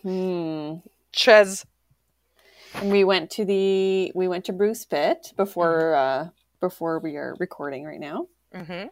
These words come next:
Speaker 1: And he is so good with his recall.
Speaker 2: Oh, that's good.
Speaker 1: Like, he's playing with other dogs, and then we're just like, "Ralph!"
Speaker 2: Mm.
Speaker 1: And he just comes.
Speaker 2: That's so awesome.
Speaker 1: Like, he stops, and he's like,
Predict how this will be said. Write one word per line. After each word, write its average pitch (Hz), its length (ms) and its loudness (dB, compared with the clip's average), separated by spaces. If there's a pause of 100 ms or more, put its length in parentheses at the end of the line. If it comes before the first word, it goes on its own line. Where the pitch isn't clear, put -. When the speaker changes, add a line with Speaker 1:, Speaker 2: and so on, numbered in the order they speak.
(240)
Speaker 1:
And 165 380 -2
he 208 220 -2
is 220 200 0
so 240 200 2
good 254 240 0
with 285 120 -2
his 277 240 -4
recall. 208 640 2 (480)
Speaker 2:
Oh, 214 260 -8
that's 220 220 -8
good. 277 420 -2
Speaker 1:
Like, 220 140 6
he's 262 220 -2
playing 247 260 -2
with 277 160 -2
other 269 220 -2
dogs, 220 500 4
and 214 100 0
then 202 300 -2
we're 196 160 -2
just - 220 -12
like, 196 180 -2
"Ralph!" 392 720 6 (240)
Speaker 2:
Mm. 156 40 -20 (200)
Speaker 1:
And 202 120 -2
he 202 80 -2
just 208 220 -6
comes. 214 540 -10 (280)
Speaker 2:
That's 196 200 -14
so 226 340 -10
awesome. 202 640 -12
Speaker 1:
Like, 190 140 -10
he 190 100 -4
stops, 185 480 -4
and 170 380 -10
he's 202 140 -12
like, 196 200 -10